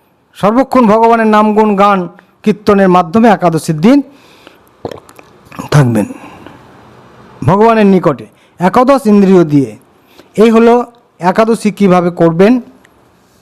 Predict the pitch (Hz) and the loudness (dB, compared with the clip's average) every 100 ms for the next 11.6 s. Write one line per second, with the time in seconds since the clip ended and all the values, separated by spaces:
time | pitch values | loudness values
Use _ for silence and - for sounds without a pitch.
0 | _ _ _ _ - - _ _ _ - | _ _ _ _ -20 -20 _ _ _ -6
1 | 180 180 262 277 220 196 240 254 254 220 | -4 2 2 2 0 0 2 0 0 -2
2 | 190 269 262 - 185 143 139 151 170 240 | 0 -2 -2 0 2 2 2 2 2 0
3 | 294 277 294 269 165 - _ _ _ _ | 0 2 2 2 0 -6 _ _ _ _
4 | _ _ _ _ _ _ _ _ _ _ | _ _ _ _ _ _ _ _ _ _
5 | _ _ _ _ _ _ _ _ _ _ | _ _ _ _ _ _ _ _ _ _
6 | _ _ _ _ _ _ _ _ _ _ | _ _ _ _ _ _ _ _ _ _
7 | _ 202 226 226 185 135 214 214 247 - | _ -2 0 2 0 2 0 0 -4 -2
8 | 254 262 226 120 - _ _ _ - - | 0 2 2 0 -8 _ _ _ -20 -4
9 | 160 226 185 185 214 220 180 - _ _ | 0 2 2 2 2 2 0 -6 _ _
10 | _ _ _ _ _ 156 180 185 196 214 | _ _ _ _ _ 0 4 4 4 4
11 | 175 180 190 196 208 | 2 2 2 2 0